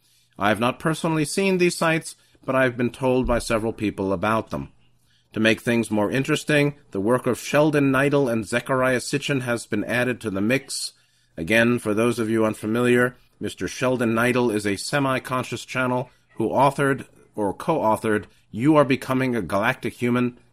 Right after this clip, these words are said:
and gained notoriety by making dramatic predictions of mass landings of benevolent E Ts here to disarm us,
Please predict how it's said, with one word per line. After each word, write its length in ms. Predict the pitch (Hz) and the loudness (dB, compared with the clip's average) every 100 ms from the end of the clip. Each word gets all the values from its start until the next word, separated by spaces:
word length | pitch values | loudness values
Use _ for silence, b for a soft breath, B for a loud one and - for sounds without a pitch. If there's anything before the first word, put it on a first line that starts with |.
| - | -8
and 200 | 95 90 | -6 -2
gained 300 | 110 123 113 | 0 2 0
notoriety 640 | 123 135 120 123 123 120 | 0 2 0 0 0 0
by 160 | 113 101 | 0 -2
making 340 | 101 101 113 | -2 -2 -4
dramatic 460 | 92 92 110 131 131 | -4 -2 -2 -2 -4
predictions 540 | 127 117 123 - 123 | -6 -4 -4 -4 -4
of 160 | 107 85 | -4 -4
mass 340 | 104 135 - | -2 -2 -2
landings 460 | 104 123 123 123 117 | -4 -2 0 -2 -4
of 120 | 95 | -6
benevolent 420 | 92 117 131 131 | -4 -2 -2 0
E 80 | 120 | -2
Ts 400 | 117 113 110 - b b b | -2 0 0 -2 b b b
here 180 | 127 131 | 0 0
to 160 | 120 | 0
disarm 480 | 87 127 143 139 139 | 0 0 2 2 4
us, 280 | 135 - | 2 0